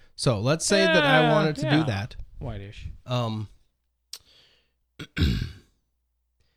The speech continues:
Speaker 1: and I needed money, capital. And I went to a venture capital firm, or I went to an investment firm or something that would get, you know,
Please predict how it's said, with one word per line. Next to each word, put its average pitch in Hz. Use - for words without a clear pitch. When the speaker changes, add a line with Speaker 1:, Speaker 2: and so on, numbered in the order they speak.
Speaker 1:
and 160
I 156
needed 170
money, 123
capital. 131
And 107
I 113
went 143
to 156
a 175
venture 113
capital 226
firm, -
or 92
I 143
went 185
to 190
an 185
investment 151
firm -
or 107
something -
that 76
would 110
get, 113
you 120
know, 107